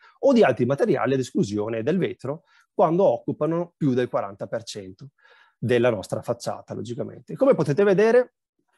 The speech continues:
per, eh, gli edifici di tipologia S B ed S C abbiamo determinate classi di reazione al fuoco.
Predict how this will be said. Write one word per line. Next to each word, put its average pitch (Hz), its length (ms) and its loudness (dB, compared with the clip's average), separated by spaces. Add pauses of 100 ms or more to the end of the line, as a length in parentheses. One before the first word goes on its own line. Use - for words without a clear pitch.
(180)
per, 151 260 2
eh, 101 720 -6
gli 101 100 -10
edifici 117 380 -4
di 113 60 -2
tipologia 117 360 -4
S 135 160 -6
B 135 240 -4 (300)
ed 127 120 -2
S 147 200 -2
C 143 320 -8 (180)
abbiamo 147 480 2
determinate 185 680 -4
classi - 280 -6
di 151 100 -2
reazione 131 320 -4
al 113 80 -10
fuoco. - 460 -14